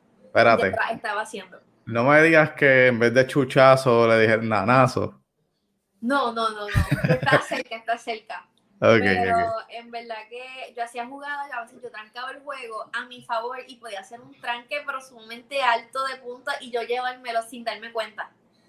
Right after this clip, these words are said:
Speaker 1: Ok.
Speaker 2: Y, pues, eso que no tiene explicación, eso espontáneo,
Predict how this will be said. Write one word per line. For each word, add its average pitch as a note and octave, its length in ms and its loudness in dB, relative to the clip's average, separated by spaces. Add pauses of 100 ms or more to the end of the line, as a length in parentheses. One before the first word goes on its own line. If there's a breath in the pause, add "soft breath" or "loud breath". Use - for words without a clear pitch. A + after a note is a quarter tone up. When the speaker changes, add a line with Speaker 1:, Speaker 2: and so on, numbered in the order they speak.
(280)
Speaker 1:
Ok. F#2+ 380 -6 (160)
Speaker 2:
Y, C#4 200 -10
pues, B3 380 -6
eso B3+ 360 -6
que E4 100 -12
no E4 160 -10
tiene D#4 200 -14
explicación, C4+ 960 -8
eso A3+ 200 -10
espontáneo, C4+ 1080 -8